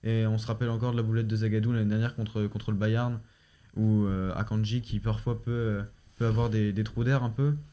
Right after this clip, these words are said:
Et face à l'attaque de Paris, surtout si, si Tuchel, euh, décide d'aligner les quatre fantastiques comme, euh, comme on les appelle, euh, ça pourrait faire des dégâts.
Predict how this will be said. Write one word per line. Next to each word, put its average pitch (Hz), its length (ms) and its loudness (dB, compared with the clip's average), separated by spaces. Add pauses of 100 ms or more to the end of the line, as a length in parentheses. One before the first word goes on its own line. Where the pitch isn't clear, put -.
(140)
Et 107 80 -2
face 110 220 0
à 113 80 2
l'attaque 117 260 0
de 117 80 -2
Paris, 123 240 0
surtout 127 260 -4
si, 107 520 0
si 107 180 -4
Tuchel, 120 300 0
euh, 107 180 2
décide 107 280 -2
d'aligner 110 280 4
les 110 80 2
quatre 113 160 -2
fantastiques 110 460 -4
comme, 110 220 0
euh, 107 40 0 (480)
comme 117 160 2
on 117 80 2
les 110 140 2
appelle, 127 340 2 (500)
euh, 107 280 2
ça 110 120 -2
pourrait 117 460 0
faire 110 160 -2
des 110 120 0
dégâts. 120 400 2